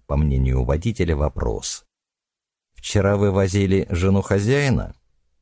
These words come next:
Водитель молчал, словно не слышал вопроса. Потом нехотя выдавил: «Не помню». «Не нужно притворяться», улыбнулся Дронго. «Я ведь видел вчера ваш Б М В,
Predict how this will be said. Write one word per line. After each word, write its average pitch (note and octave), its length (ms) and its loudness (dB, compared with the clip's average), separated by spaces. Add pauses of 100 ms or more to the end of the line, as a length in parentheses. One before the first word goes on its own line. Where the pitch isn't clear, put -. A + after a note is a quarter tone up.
(320)
Водитель C3+ 540 -4
молчал, C3+ 520 0
словно F#2+ 420 0
не F#2 120 2
слышал D#2 500 -2
вопроса. - 760 -4 (360)
Потом G2+ 380 0
нехотя D#2+ 580 -2
выдавил: A1 640 -6 (1160)
«Не C#3 180 0
помню». G#1+ 520 -6 (840)
«Не D3 200 2
нужно G#2 440 4
притворяться», C#2+ 840 -2 (100)
улыбнулся C#2+ 640 -2
Дронго. B1 440 -2 (560)
«Я A#2+ 160 2
ведь B2+ 200 0
видел F3 300 -2
вчера D#2+ 320 0
ваш D#2 220 2
Б F#2 180 2
М B2+ 180 2
В, C#3+ 220 0